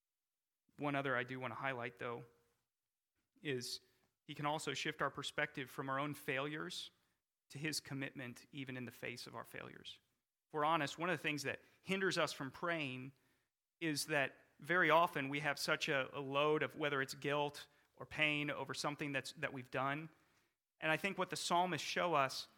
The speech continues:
is that prayer is a wonderful opportunity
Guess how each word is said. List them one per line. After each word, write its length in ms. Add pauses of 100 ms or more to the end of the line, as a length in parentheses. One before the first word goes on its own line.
(240)
is 200
that 260
prayer 560
is 140
a 80
wonderful 580
opportunity 720